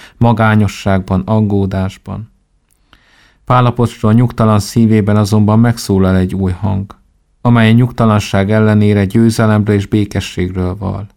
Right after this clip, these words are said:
Krisztus győzelméről és Krisztus békességéről, amely a mi nyugtalan szívünkbe is beköltözhet. Hogy hogyan? Úgy, ha Krisztus győzelmére gondolunk, és azért hálát adunk.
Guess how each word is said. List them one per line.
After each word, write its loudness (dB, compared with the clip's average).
Krisztus -2
győzelméről 0
és -4
Krisztus -2
békességéről, -2
amely 2
a 4
mi 4
nyugtalan 2
szívünkbe -2
is -4
beköltözhet. -10
Hogy -4
hogyan? 0
Úgy, -2
ha 0
Krisztus -2
győzelmére 2
gondolunk, -4
és -6
azért -2
hálát -2
adunk. -8